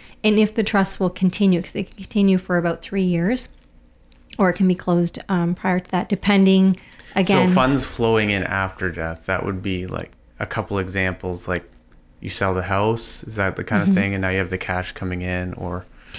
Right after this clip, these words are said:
Speaker 1: Yeah, it could be if the house is sold after, or if there's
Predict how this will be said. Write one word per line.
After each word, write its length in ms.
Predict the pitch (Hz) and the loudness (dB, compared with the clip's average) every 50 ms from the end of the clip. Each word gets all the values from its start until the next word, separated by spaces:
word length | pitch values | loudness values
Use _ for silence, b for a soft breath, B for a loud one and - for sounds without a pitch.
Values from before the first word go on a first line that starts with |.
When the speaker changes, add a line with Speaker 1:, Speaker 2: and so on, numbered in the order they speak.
| B B | B B
Speaker 1:
Yeah, 140 | 247 226 202 | 0 2 2
it 80 | 190 | 2
could 160 | - 240 214 | 2 0 2
be 140 | 214 233 214 | 4 4 2
if 100 | 214 208 | 2 2
the 80 | - 202 | 2 2
house 260 | 202 196 190 190 - | 4 4 2 2 2
is 100 | 202 190 | 0 -2
sold 440 | - - 208 190 190 185 185 180 - - | 0 2 2 4 4 4 2 2 0 -2
after, 680 | - 185 175 175 - - - 190 190 196 233 277 277 - - - | -2 -2 -2 -2 -4 -6 -4 -2 0 0 0 0 -2 -4 -6 -2
or 320 | - 196 185 190 185 185 185 | 0 2 4 4 4 4 2
if 340 | 185 185 202 190 - - - | 2 2 0 0 -2 -4 -2
there's 340 | 190 185 185 185 180 180 | 2 4 4 4 4 2